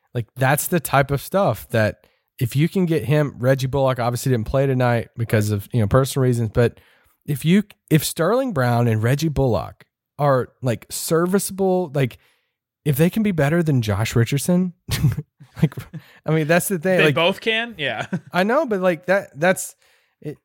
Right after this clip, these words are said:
Speaker 1: like, it's just, it makes such a difference for this team.
Speaker 2: Adding a couple of those rotation players is gonna be massive for this team. And if,
Speaker 1: Yeah.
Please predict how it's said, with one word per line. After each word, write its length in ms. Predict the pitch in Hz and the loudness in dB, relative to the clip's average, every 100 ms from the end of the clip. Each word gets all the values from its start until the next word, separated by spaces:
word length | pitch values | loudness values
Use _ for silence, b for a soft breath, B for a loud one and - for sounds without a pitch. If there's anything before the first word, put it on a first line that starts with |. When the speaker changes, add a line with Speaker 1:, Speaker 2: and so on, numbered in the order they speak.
| _ _ | _ _
Speaker 1:
like, 260 | 151 139 - | -8 -8 -4
it's 180 | 165 - | -2 0
just, 240 | 185 - | 0 0
it 140 | 180 165 | -2 0
makes 240 | 175 - | 0 -2
such 260 | - 180 - | -2 -2 0
a 180 | 196 151 | 0 -2
difference 600 | - 131 165 - 104 - | -4 0 2 2 0 0
for 160 | - | 2
this 180 | 113 101 | 2 2
team. 340 | - 90 67 - _ _ _ _ _ _ _ _ _ | -2 -10 -12 -20 _ _ _ _ _ _ _ _ _
Speaker 2:
Adding 280 | 147 175 214 | 0 2 0
a 40 | 190 | -2
couple 240 | 185 185 | -2 -2
of 40 | 185 | -2
those 140 | 170 | -4
rotation 360 | 160 147 151 143 | -4 -4 -6 -6
players 300 | 143 127 117 | -4 -4 -6
is 120 | 123 | -10
gonna 220 | 160 143 | -6 -6
be 280 | 139 135 127 120 | -6 -8 -10 -14
massive 640 | 127 131 131 127 107 - _ | -6 -6 -4 -10 -14 -18 _
for 100 | 131 | -16
this 160 | 120 - | -14 -14
team. 300 | 123 104 90 | -14 -16 -14
And 260 | 117 117 120 | -12 -12 -10
if, 60 | |
Speaker 1:
Yeah. 160 | 92 | -10